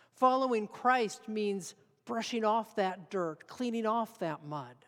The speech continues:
so that God's light can shine. It's hard.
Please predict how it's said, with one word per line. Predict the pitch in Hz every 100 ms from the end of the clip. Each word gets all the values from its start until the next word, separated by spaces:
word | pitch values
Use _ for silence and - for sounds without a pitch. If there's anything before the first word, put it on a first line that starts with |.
| _ _ _ _ _ _ _
so | - 208
that | 190 180
God's | 185 190 185 -
light | 165 156 - - - _ _ _ _ _
can | - 175
shine. | - 156 139 131 _ _ _ _ _ _ _ _ _ _ _ _ _ _ _ _ _ _ _ _ _ _ _ _ _ _ _ _ _ _ _ _
It's | -
hard. | 247 185 -